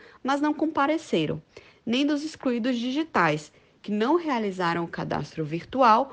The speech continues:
para integrar a fila da vacinação. Porém, sabe-se que a não imunização compromete a saúde do indivíduo e de toda a sociedade. Para o promotor de justiça, o incentivo à vacinação é um trabalho coletivo.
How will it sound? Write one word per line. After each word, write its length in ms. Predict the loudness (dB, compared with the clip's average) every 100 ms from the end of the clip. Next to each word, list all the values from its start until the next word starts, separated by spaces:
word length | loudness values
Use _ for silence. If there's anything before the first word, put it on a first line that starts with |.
| -12 -2
para 160 | 0
integrar 480 | 2 0 2 0 0
a 80 | -2
fila 320 | -4 -4 -2
da 100 | -2
vacinação. 800 | -2 -4 -2 -2 -2 -4 -4 -4 -10 2
Porém, 520 | 4 6 6 4 -2
sabe-se 600 | -10 0 2 2 -2 -6
que 100 | -2
a 80 | 0
não 340 | 4 6 8
imunização 840 | 8 8 4 4 2 -2 -2 -4 -4
compromete 640 | -4 -4 -2 -2 -2 -4
a 20 |
saúde 540 | -6 0 2 2 2 2
do 100 | 2
indivíduo 640 | 0 -2 -4 -4 -2 -4
e 80 | -4
de 140 | -4 -6
toda 400 | -2 2 4 4
a 60 |
sociedade. 760 | 0 -4 -2 0 2 2 0 -6 0
Para 240 | 4 6
o 40 | 4
promotor 480 | 6 4 4 2 2
de 120 | 0
justiça, 720 | -6 -6 -2 -2 0 -2 -6 0
o 80 | 2
incentivo 600 | 2 2 0 2 4 4
à 100 | 4
vacinação 760 | 2 0 0 0 0 0 0
é 80 | 0
um 100 | 0
trabalho 400 | 0 2 0 -2 2
coletivo. 880 | 6 6 6 0 -4 -4 -4 -6